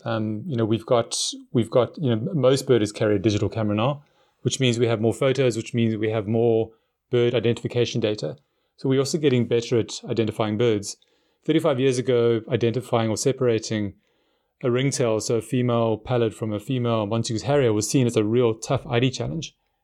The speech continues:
And there, you know, there were a few images and books and, you know, some, some, uh, text that you could read, but, but now it's pretty straightforward. You look at photos and, you know, there are three or four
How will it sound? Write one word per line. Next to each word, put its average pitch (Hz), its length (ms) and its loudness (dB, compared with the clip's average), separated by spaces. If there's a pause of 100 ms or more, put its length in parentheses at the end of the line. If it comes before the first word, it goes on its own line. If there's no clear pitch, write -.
(140)
And 113 140 0
there, 107 80 2
you 110 100 2
know, 110 80 4
there 107 100 2
were 107 60 2
a 104 40 0
few 120 300 0
images 107 300 -2
and 95 100 -4
books 113 320 0
and, 104 320 -6
you 120 60 -6
know, 117 220 -8
some, 98 260 -6 (480)
some, 104 320 -2
uh, 98 220 -2 (160)
text - 240 0
that 107 120 -4
you 113 60 -4
could 104 140 -6
read, 117 400 -2
but, - 280 -4
but - 160 -4
now 143 200 2
it's 117 100 -4
pretty 113 220 -4
straightforward. 120 560 0
You 117 100 -2
look 113 140 2
at 117 80 -6
photos 110 420 0
and, 101 240 -6 (280)
you 113 80 -2
know, 110 40 2
there 107 100 2
are 104 40 0
three 120 180 2
or 107 60 2
four 110 440 2